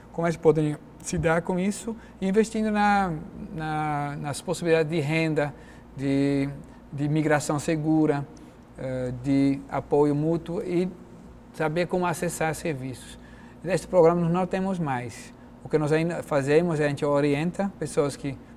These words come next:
procuram a gente sobre o tráfico, sobre migração,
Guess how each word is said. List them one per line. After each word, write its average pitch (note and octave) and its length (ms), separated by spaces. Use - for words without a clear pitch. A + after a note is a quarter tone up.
procuram D#3 500
a C#3+ 120
gente C#3+ 360
sobre C3 520
o C#3 120
tráfico, D3 720
sobre C3 280
migração, D3 800